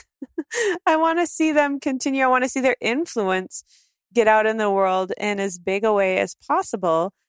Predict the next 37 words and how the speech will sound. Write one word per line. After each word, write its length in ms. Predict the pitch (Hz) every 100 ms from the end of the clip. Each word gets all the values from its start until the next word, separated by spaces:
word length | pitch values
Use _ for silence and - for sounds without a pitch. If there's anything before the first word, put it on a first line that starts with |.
| _ _ -
because 280 | 220 220
they're 120 | 226 220
just 340 | 226 - -
phenomenal 460 | 233 220 208 214 202
people. 420 | 233 226 202 190
And 300 | 190 190 185
I, 260 | 185 180 -
I 80 | 190
think 180 | 202 190
everyone 360 | 185 175 170
should 120 | 175 170
be 100 | 165
following 400 | 170 - - -
them. 200 | - - _
I 80 | 214
know. 100 | 190 - -
<laughs> 100 | - 302 403 - 453 440
It's 220 | 403 -
just 200 | 440 -
like, 280 | 359 302 - 339
it's 1120 | 427 466 440 427 415 415 403 370 311 - 339
just 180 | 359 349
great. 260 | 311 226 - -
I 80 |
just 180 | 240 254
adore 240 | 247 226 208
them. 200 | 156 -
So 400 | - 285 262 247 -
it 100 | 294
made 200 | 320 392
me 100 | 440
reflect 420 | 427 - 285 -
on 120 | 254
my 120 | 240
own 200 | - 196
business 720 | 202 185 - 214 453 - - - _ _ 214
because 840 | 262 - - 339 226 202 247 254